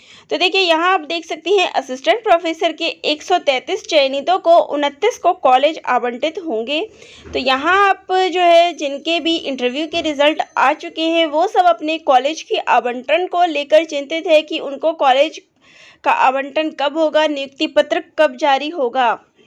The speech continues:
तो यहाँ देखते हैं कि वो कौन सा विषय है जिसका नियुक्ति पत्र अब जारी होने वाला है उनतीस जुलाई को। उत्तर प्रदेश उच्चतर शिक्षा सेवा आयोग यूपीएचएससी ने असिस्टेंट प्रोफेसर अंग्रेजी का अंतिम परिणाम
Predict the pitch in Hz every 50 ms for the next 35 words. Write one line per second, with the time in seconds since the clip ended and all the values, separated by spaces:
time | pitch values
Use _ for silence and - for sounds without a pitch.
0 | _ - - - _ _ _ - 277 254 262 262 269 - 330 349 349 330 403 370
1 | 330 - - 349 359 427 370 370 359 - 339 311 294 269 262 269 214 233 254 277
2 | 269 359 339 349 359 - - 349 339 359 370 370 381 294 269 262 247 - _ -
3 | 226 226 226 226 220 233 233 220 - - 311 320 320 311 311 311 320 339 311 277
4 | 254 254 226 262 226 220 226 254 269 320 311 254 254 269 285 277 262 262 254 262
5 | 269 277 302 311 320 359 370 - - - 240 233 226 - - 294 339 392 403 403
6 | 302 320 311 294 269 233 220 - - 180 - 220 254 - _ _ _ _ _ _
7 | _ _ _ _ _ _ _ _ _ _ _ _ _ _ _ _ _ _ _ _
8 | _ _ _ _ _ _ - _ _ _ - - - - - 339 349 403 370 -
9 | 339 339 381 - - - 294 - - 294 294 370 392 453 453 339 277 - - -
10 | 330 330 330 - 294 269 269 320 359 - - 269 254 247 269 285 269 240 233 240
11 | 269 240 254 294 302 - 381 370 339 311 370 320 311 311 - 311 320 311 302 285
12 | - 262 285 - 254 247 - 330 359 440 440 370 277 277 311 311 311 311 - 285
13 | 294 294 - - - 269 269 254 269 269 277 285 269 277 381 392 381 - 359 320
14 | 302 - - - 254 262 262 254 330 359 349 - - 262 226 208 233 233 247 269
15 | 269 262 247 254 269